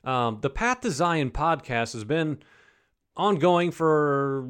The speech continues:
just over two years now. And it's primarily an audio podcast. Um, for, because there's excess time in my life right now, and, and some of these series get very lengthy, and,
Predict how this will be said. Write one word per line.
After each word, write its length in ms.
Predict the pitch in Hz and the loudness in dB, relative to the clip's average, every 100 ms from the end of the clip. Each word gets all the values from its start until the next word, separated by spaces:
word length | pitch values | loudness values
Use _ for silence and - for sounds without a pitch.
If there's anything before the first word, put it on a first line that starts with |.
| 131 | -6
just 320 | 127 208 - | 0 0 4
over 180 | 196 160 | 4 4
two 160 | - 180 | 0 -2
years 400 | 135 120 113 101 | 0 0 0 -2
now. 320 | 98 131 156 _ _ _ _ _ _ _ _ _ - _ 147 | -4 -6 -8 _ _ _ _ _ _ _ _ _ -20 _ -4
And 500 | 160 156 147 131 - | 0 2 2 0 -4
it's 200 | 156 - | -8 -4
primarily 560 | 190 190 202 233 208 | -2 0 2 2 2
an 80 | 143 - | 2 0
audio 580 | 131 185 175 98 78 - _ _ _ _ _ _ _ | 0 2 0 -2 -6 -14 _ _ _ _ _ _ _
podcast. 800 | - 143 101 - 85 - - 240 | -4 -2 -2 -6 -12 -12 -18 -10
Um, 480 | 123 113 107 104 90 - _ _ _ _ _ 127 | -6 -4 -4 -6 -10 -16 _ _ _ _ _ -20
for, 220 | - 185 | -6 -2
because 480 | 160 147 151 151 220 | -2 -4 -6 0 0
there's 240 | 202 135 117 - | 2 -2 -6 -4
excess 420 | 165 175 180 156 - | -4 -2 0 0 -2
time 380 | - 165 165 | -2 -2 0
in 80 | 165 | 0
my 140 | 151 151 | 0 2
life 360 | 147 147 139 | 2 0 0
right 200 | 147 135 | -2 0
now, 320 | 131 135 135 | -4 -4 -4
and, 180 | 117 98 | -4 -6
and 320 | 120 117 101 95 | -8 -8 -10 -10
some 240 | - 175 | -4 -2
of 80 | 175 | 0
these 160 | 156 127 | 0 -2
series 720 | - 156 156 151 151 143 - _ _ - | -2 0 2 2 0 -2 -10 _ _ -8
get 140 | 139 | -6
very 260 | 110 143 135 | -2 2 2
lengthy, 600 | 123 151 147 156 151 135 | 2 -2 -2 -4 -2 -2
and, 180 | 113 | -4